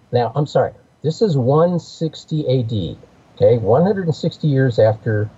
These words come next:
Jesus' uh, death. My apologies for using that word. Tatian said,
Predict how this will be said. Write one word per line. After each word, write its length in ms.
Jesus' 640
uh, 500
death. 380
My 120
apologies 540
for 60
using 220
that 140
word. 160
Tatian 400
said, 400